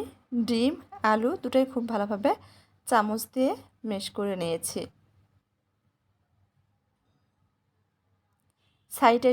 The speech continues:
রেখে দেব। এইদিকে পাঁচ মিনিট পর দেখেন সেমাইটা খুব ভালোভাবে নরম হয়ে গেছে। হালকা হাতে একটু নেড়েচেড়ে মিশিয়ে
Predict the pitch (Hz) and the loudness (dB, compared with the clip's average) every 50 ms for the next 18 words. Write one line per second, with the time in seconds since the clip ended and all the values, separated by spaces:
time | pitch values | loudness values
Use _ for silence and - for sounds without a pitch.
0 | 233 208 202 - 233 202 208 190 208 226 302 392 - - _ _ _ _ _ - | 2 0 -2 -2 -2 -2 -2 0 2 4 4 4 2 -4 _ _ _ _ _ -8
1 | - 214 214 208 220 - 254 285 427 - _ _ _ _ _ _ - 220 214 214 | -6 -6 -6 -6 -4 -2 -2 -2 -2 -4 _ _ _ _ _ _ 0 0 0 0
2 | - - 240 240 254 262 254 262 - - 208 196 202 247 370 - - _ _ _ | -2 -2 0 2 2 2 2 0 -4 0 2 4 4 4 2 -2 -10 _ _ _
3 | _ _ _ 254 214 202 202 - 247 294 - - _ _ _ _ _ _ _ _ | _ _ _ -6 -4 -4 -2 0 -2 -2 -2 -6 _ _ _ _ _ _ _ _
4 | - - 254 220 214 214 214 226 247 240 - 262 247 226 202 190 190 190 208 208 | -4 0 0 2 2 2 0 -2 -2 -2 -4 -6 -6 -4 -4 -4 -2 -2 0 -2
5 | 226 220 202 175 170 175 185 202 196 190 180 156 165 170 - - 240 339 427 - | 0 0 0 -2 -2 -2 -2 -2 -2 -2 -2 -2 -4 -4 -2 0 0 0 -2 -4
6 | _ _ _ _ _ _ _ _ _ 226 233 240 240 254 240 220 226 220 247 233 | _ _ _ _ _ _ _ _ _ -8 -6 -4 -4 -4 -2 -2 -4 -2 -4 -4
7 | 240 - 190 - - _ - 240 240 214 190 185 185 - 220 214 214 202 180 - | -4 -6 -10 -10 -10 _ -8 -6 -6 -6 -6 -8 -6 -4 -4 -4 -2 -4 -4 -4
8 | - - 220 | -2 -2 0